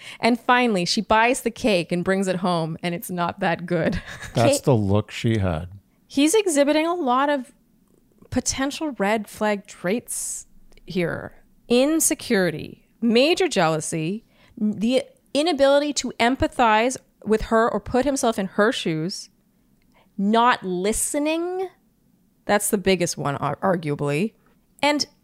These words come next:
Speaker 1: I wrote, "How much could he really love her if he would leave her over this? Over what's clearly a misunderstanding, and he has no interest in giving it one inch,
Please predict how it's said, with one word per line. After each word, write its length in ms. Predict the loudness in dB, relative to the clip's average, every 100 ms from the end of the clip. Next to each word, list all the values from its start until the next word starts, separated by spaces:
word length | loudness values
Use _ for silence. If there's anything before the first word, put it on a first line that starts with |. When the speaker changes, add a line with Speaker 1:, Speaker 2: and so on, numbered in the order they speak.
| _ _
Speaker 1:
I 100 | 0
wrote, 260 | 4 2 2
"How 340 | -2 -2 0
much 240 | -2 -4 -4
could 180 | -6
he 140 | -4 -4
really 320 | 0 0 -2
love 400 | -2 0 -2 -4
her 460 | -8 -6 -6 -10 -16 _ _
if 160 | -4 -4
he 140 | -2
would 160 | -2 -2
leave 280 | 0 -2 -2
her 200 | -2 -2
over 220 | -4 -6
this? 520 | -8 -10 -10 -10 -12 -18 _ _ _ _ _
Over 220 | 0 4 4
what's 200 | 4 0
clearly 520 | 0 2 4 2 2
a 60 | 2
misunderstanding, 1200 | 2 2 0 0 -2 0 0 0 0 -2 -6 -10 _ _ _ _
and 160 | -2 0
he 300 | 0 -2 0
has 240 | 0 0
no 800 | 0 0 2 4 4 4 2 -4 -4
interest 680 | -4 -2 -2 -4 -4 -8 -10 _ _ -2
in 180 | 0
giving 360 | 2 2 2 2
it 140 | 0
one 440 | -2 -2 2 2 4
inch, 500 | 0 -2 -8 -10